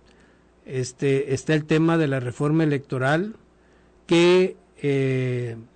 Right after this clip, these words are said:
pues se prepara precisamente un acto de consumación de la reforma judicial que, eh, saca a toda una camarilla nacida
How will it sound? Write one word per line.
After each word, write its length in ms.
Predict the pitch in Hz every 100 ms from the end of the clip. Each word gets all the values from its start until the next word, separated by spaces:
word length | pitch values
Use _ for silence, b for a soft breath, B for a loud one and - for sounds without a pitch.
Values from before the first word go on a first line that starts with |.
| _
pues 140 | 143
se 140 | 131 139
prepara 580 | 131 123 143 190 233 -
precisamente 960 | 160 - 156 190 151 156 156 185 185 - b b b b b _
un 220 | 147 165
acto 580 | 156 156 - 180 175 165
de 160 | 147 147
consumación 1000 | 139 139 127 135 131 123 160 160 196 226 - b b b b b
de 180 | 156 139
la 140 | 139 135
reforma 440 | 127 151 160 180
judicial 840 | - 160 135 - 160 151 175 220 - _ b b b b _
que, 400 | 185 185 202 190 - _ _ _ _ -
eh, 720 | 156 147 143 143 139 139 131 127 b b - -
saca 720 | - 196 214 - 190 170 - -
a 120 | 135
toda 240 | - 160
una 260 | 170 180 175
camarilla 560 | 151 139 139 160 165 156
nacida 720 | 135 - 180 165 156 180